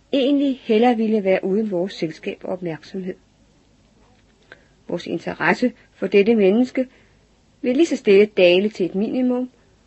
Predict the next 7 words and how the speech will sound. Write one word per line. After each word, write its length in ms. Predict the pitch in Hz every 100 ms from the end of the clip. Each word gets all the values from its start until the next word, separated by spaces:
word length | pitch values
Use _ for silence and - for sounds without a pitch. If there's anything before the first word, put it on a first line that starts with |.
| _ _ _ _ -
når 100 | 196
vi 100 | 185
ikke 300 | 202 208 254
modtager 640 | 208 226 226 233 190 196
et 220 | - 185 _ _ _ _ _ _
positivt 560 | - 196 202 - 196 -
respons 600 | 160 - 202 262 269